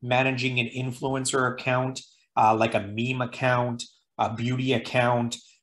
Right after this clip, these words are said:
or something niche related, um, and you create a page out of that, um, you know, you'll want to put some of the links maybe towards the bottom of the page.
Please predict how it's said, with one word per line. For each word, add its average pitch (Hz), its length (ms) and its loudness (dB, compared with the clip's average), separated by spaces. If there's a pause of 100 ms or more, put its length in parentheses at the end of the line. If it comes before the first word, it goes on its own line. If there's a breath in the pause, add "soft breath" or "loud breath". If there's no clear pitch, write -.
or 123 120 4
something 139 640 0
niche 139 360 -2
related, 117 600 2 (180)
um, 110 460 2 (320 soft breath)
and 123 140 -2
you 120 80 -2
create 127 380 2
a 113 60 -2
page 123 420 0
out 147 160 4
of 147 80 0
that, 185 280 4 (420 soft breath)
um, 113 500 4 (240)
you 139 100 -6
know, 120 140 2
you'll 151 240 4
want 190 280 6
to - 80 -2
put 151 240 0
some 151 280 2
of 151 120 -2
the 135 100 0
links 131 360 -2
maybe 135 200 -4
towards 131 400 -2
the 110 80 -6
bottom 110 460 2
of 143 120 0
the 143 80 0
page. 156 640 -4